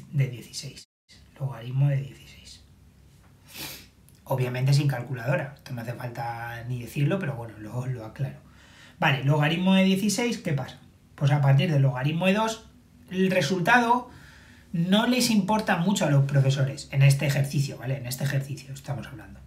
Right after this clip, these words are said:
Porque lo que les interesa es que ellos vean que tú sabes, eh, a partir de las propiedades,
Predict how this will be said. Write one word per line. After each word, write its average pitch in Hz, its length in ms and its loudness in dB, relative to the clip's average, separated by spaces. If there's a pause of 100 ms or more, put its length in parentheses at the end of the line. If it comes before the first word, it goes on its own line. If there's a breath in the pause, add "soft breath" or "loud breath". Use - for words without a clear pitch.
(1080 loud breath)
Porque 185 300 4
lo - 100 4
que 156 80 0
les 156 160 4
interesa 196 500 2
es 185 140 -2
que 175 400 -8
ellos 196 340 2
vean 190 340 4
que 175 100 0
tú 190 260 2
sabes, 175 720 -4
eh, 135 380 2
a 127 140 -6
partir 156 400 -4
de 139 100 0
las 123 140 -6
propiedades, 175 840 -2